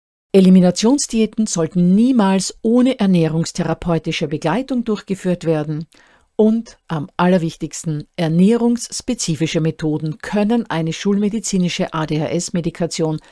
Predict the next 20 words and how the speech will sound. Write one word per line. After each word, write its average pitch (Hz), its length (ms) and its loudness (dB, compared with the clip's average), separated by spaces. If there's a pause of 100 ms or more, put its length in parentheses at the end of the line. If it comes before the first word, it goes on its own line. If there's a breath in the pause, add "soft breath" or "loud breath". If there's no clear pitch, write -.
(260 soft breath)
keinesfalls 156 800 -2
ersetzen. 165 640 -2 (1160)
Wie 170 140 2
gesagt, 208 520 2
ihr - 60 4
könnt - 340 -4
alles 165 260 2
im 156 120 -4
P 165 120 -4
D 147 120 0
F - 180 -4
nachlesen, 220 720 0
das 160 240 -2
ihr 165 100 -2
euch 151 220 -4
unter 156 320 -6
w 147 140 -4
w 147 100 -4
w 190 160 0
punkt 226 400 -2